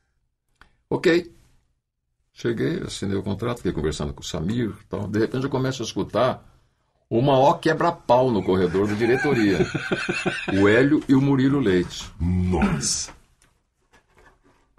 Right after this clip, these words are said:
Speaker 1: E aí eu saio, abro a porta, ele tá ali falando, "Eu não fico aqui."
Speaker 2: Rapaz.
Speaker 1: É.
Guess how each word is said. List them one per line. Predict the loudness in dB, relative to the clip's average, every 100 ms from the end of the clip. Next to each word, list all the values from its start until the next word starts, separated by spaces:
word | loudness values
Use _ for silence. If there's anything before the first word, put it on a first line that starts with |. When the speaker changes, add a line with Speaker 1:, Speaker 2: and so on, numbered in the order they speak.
| _ _ _ _ _ 0
Speaker 1:
E | 2
aí | 4 6 6
eu | 6
saio, | 4 -2 -2 2 2
abro | 2 0
a |
porta, | 0 0 0 0
ele | -2
tá | 0
ali | -2
falando, | 0 -2 -4
"Eu | -2 2 2
não | 2 0
fico | 0 -2 -2 2 2
aqui." | 2 2 2 2 0 -14 -20 _ -14 -14 _ _ _ _ _ _
Speaker 2:
Rapaz. | -2 0 0 0 4 4 2
Speaker 1:
É. | 2 2 0